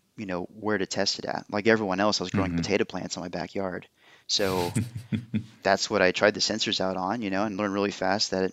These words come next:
Speaker 1: if your canopy is producing all sorts of shadows in your field of view, the sensors really don't like that. But, you know, obviously that didn't really matter for the dissertation work because the beach, there is no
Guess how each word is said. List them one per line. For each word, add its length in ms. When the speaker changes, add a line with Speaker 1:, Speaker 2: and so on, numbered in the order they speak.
Speaker 1:
if 180
your 80
canopy 380
is 80
producing 340
all 100
sorts 200
of 80
shadows 440
in 60
your 80
field 300
of 60
view, 200
the 80
sensors 400
really 280
don't 180
like 240
that. 240
But, 140
you 80
know, 80
obviously 420
that 220
didn't 220
really 160
matter 260
for 160
the 200
dissertation 500
work 180
because 320
the 120
beach, 360
there 160
is 160
no 340